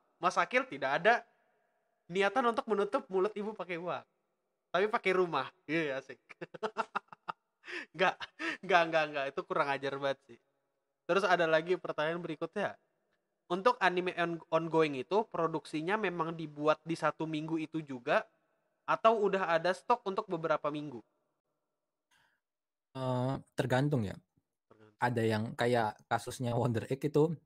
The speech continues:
Speaker 2: itu nggak ada stok sama sekali.
Speaker 1: <laughs> Nggak ada stok sama sekali, bahkan hitungan jam ya.
Speaker 2: Nah.
Speaker 1: Hitungan jam sebelum
Speaker 2: Untuk
Speaker 1: tayang
Speaker 2: Tokyo
Speaker 1: ya.
Speaker 2: Revenger itu sangat bagus untuk, apa sih, produksi ya. Jaraknya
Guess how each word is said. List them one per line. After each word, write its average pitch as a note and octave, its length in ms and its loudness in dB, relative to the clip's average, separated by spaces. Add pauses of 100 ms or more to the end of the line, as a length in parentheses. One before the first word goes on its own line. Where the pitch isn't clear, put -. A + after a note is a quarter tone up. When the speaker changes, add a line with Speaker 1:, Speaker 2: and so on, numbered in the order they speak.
(120)
Speaker 2:
itu - 160 -4
nggak A#2 280 4
ada G2+ 80 2
stok - 280 -6
sama G2 260 0
sekali. G2+ 260 -2
Speaker 1:
<laughs> - 320 -4
Nggak E3 160 2
ada F#3 120 2
stok - 220 0
sama A3 220 8
sekali, A#3+ 440 10
bahkan B3+ 360 12
hitungan B3+ 480 6
jam C4+ 220 12
ya. A#3+ 220 10
Speaker 2:
Nah. - 160 -14 (1200)
Speaker 1:
Hitungan F3+ 400 -4
jam F3+ 160 -2
sebelum D3+ 400 2
Speaker 2:
Untuk - 80 -16
Speaker 1:
tayang D3+ 240 2
Speaker 2:
Tokyo C#3 160 2
Speaker 1:
ya. C3+ 80 4
Speaker 2:
Revenger C3+ 480 2
itu E3 240 0
sangat B2+ 320 -2
bagus G#2 560 -8 (160)
untuk, A#2 400 -4
apa A#2+ 240 -6
sih, C3+ 160 -6
produksi G#2+ 480 -8
ya. G2+ 160 -8 (160)
Jaraknya C3 640 -2